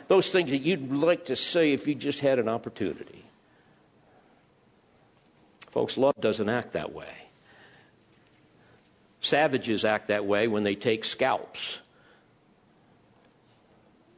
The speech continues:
Barbarians act that way when they take the heads of those that they have defeated and put them on poles so that they can keep their hatred alive.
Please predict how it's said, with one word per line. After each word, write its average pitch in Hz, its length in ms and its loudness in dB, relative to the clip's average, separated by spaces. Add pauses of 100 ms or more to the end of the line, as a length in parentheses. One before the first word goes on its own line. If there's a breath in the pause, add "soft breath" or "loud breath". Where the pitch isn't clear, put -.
(1600)
Barbarians 135 640 6
act 127 240 2
that 120 220 2
way 120 280 4
when 120 220 2
they 117 300 0 (420 loud breath)
take 147 240 0
the 120 100 2
heads 120 440 2
of 104 100 -2
those 127 360 4
that 113 180 2
they 117 240 2
have 110 320 0
defeated 120 520 2
and 107 120 0
put 135 180 0
them 113 160 0
on 113 220 0
poles 104 680 0 (540 loud breath)
so 139 180 2
that 131 140 2
they 147 100 2
can 127 160 -4
keep - 360 -4
their 120 180 2
hatred 147 500 0
alive. 117 560 0